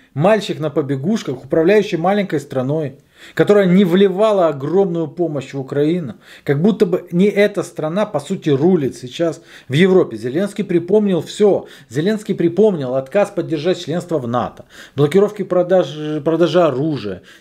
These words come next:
нежелание Европы вводить санкции против поставок энергоносителей из России, нежелание вводить санкции превентивно, до вторжения. Фактически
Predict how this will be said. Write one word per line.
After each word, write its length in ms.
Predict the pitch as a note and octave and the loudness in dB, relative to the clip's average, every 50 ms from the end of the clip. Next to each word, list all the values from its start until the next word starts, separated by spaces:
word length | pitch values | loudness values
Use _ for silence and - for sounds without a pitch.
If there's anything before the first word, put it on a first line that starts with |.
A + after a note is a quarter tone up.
| - | -8
нежелание 600 | - D3 D#3 D3 D#3+ F3+ F#3 G3 G3+ G3 G3 F#3+ | -4 -2 0 2 2 4 4 2 2 0 0 0
Европы 360 | F3+ F3+ E3+ F3 F#3+ F#3 F3+ | 0 0 0 0 0 -2 -2
вводить 400 | E3+ D#3 E3 - A#3 F#3+ F3+ - | -2 0 0 0 0 0 -4 -4
санкции 440 | - - E3+ E3 F3 D#3+ - - E3+ | -2 0 0 0 0 -2 -2 -4 -4
против 300 | E3 D#3 D3+ - D3+ - | -2 -4 -6 -8 -8 -4
поставок 440 | - D#3 C#3+ - - F3 E3+ E3 E3 | -4 -4 -2 0 0 0 0 0 -2
энергоносителей 800 | D#3+ D#3 D#3 C#3+ D#3+ D#3 D#3+ C#3 C#3 E3+ C#3+ - D3+ D#3 D#3 D#3 | -2 -4 -4 -2 -2 -4 -4 -6 -8 -8 -6 -4 0 2 2 2
из 120 | D#3 C3+ | 2 0
России, 640 | D3+ D#3+ D3+ C#3 - - - C#3 C3+ A#2+ G#2 F#2+ F#2 - - - - - | -2 -2 -2 -4 -6 -8 -4 -2 -2 -2 -2 -4 -6 -8 -14 -18 -8 0
нежелание 480 | - D3 D#3 D#3 F#3 F#3+ G3 G3 G3 G3 | 2 2 4 6 4 4 4 2 2 2
вводить 300 | F3 F#3 F#3 F#3 F3+ F3+ | 2 0 0 -2 -4 -2
санкции 380 | - F#3+ F#3 F3 F3 - F#3 F3 | 0 0 0 0 0 -2 -2 0
превентивно, 800 | - F#3 F#3 F3+ F3+ F#3 E3+ - - - F#3 F3 D#3 C#3 C3+ B2 | 2 2 2 2 2 2 0 -2 -4 -2 0 0 0 0 -2 0
до 140 | A2 D3+ | 0 -2
вторжения. 800 | D3 - - F3+ E3 D#3 C#3+ B2+ C#3 D3+ C3+ A#2+ G2 G2 F#2+ F#2+ - - - - _ | -2 0 0 0 0 0 0 -2 -2 0 0 -2 -4 -6 -10 -12 -14 -20 -20 -10 _
Фактически 640 | - E3+ E3 E3+ - A3 A#3 G3 - - - D#3 D3+ | 0 0 0 0 -2 -4 -4 -4 -4 -6 -4 -4 -2